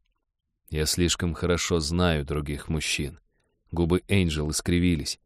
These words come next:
«чтобы когда-то забыть тебя». «Время покажет, мэм», вновь повторил ее же слова Чимбик. Ему показалось, что Энджела хотела сказать что-то еще,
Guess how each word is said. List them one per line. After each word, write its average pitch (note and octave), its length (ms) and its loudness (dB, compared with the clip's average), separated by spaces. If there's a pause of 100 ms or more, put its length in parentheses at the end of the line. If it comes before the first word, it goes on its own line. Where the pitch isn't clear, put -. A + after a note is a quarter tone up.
(360)
«чтобы E2+ 300 2
когда-то F2 500 4
забыть D#2 400 -2
тебя». - 400 -6 (1040)
«Время F2 500 6
покажет, D2 600 0
мэм», A#1+ 340 -12 (440)
вновь E2+ 400 0
повторил F2+ 500 2
ее E2+ 240 4
же D2+ 120 -2
слова D2 360 -2
Чимбик. - 460 -8 (600)
Ему G2 280 6
показалось, A2+ 500 8
что - 260 4
Энджела G2+ 420 6
хотела G#2 380 4
сказать G2+ 400 4
что-то F#2+ 360 0
еще, F2+ 480 4